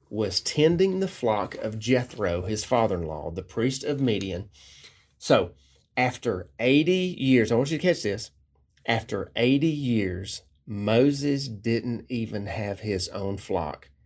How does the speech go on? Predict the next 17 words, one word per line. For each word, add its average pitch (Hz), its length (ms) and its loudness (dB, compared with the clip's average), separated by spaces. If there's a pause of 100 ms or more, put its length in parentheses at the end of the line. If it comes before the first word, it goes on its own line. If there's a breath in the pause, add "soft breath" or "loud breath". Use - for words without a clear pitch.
He 123 160 0
was 98 180 -2
shepherding 104 920 0 (200 soft breath)
his - 260 -6
father-in-law's 98 920 0
flock - 560 -6 (160)
for 104 340 -4
him. 85 300 -6 (640)
So, 104 320 4
back 123 220 -2
to 135 60 -6
verse 143 220 2
one. 95 200 -4 (560 soft breath)
Moses 107 420 -4
led 117 400 2
the 101 100 -4
flock 143 600 0